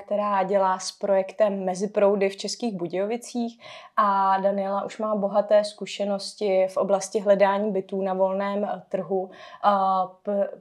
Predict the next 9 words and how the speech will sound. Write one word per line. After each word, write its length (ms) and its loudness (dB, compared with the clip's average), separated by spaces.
pro 140 2
projekt 380 2
Housing 460 -4
First, 380 -4
protože 320 -6
vy 120 -6
vyloženě 520 -2
se 180 -6
věnujete, 540 -2